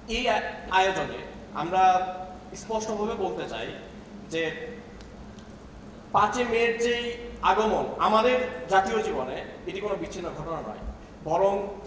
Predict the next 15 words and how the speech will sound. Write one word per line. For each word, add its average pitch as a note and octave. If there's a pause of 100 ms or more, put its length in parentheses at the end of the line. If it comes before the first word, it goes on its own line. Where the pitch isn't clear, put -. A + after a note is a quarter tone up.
শাহবাগের A3 (100)
যেই A3+ (680)
সামাজিক A3+
একটা G#3+
প্রেক্ষাপট F#3+
তৈরি F#3+
করা F3
হয়েছিল, C#3+
ইসলাম A3+
বিদ্বেষের G#3+
সামাজিক G#3
প্রেক্ষাপট, D#3 (360)
সেই B3
প্রেক্ষাপটের A3+
আলোকেই F3+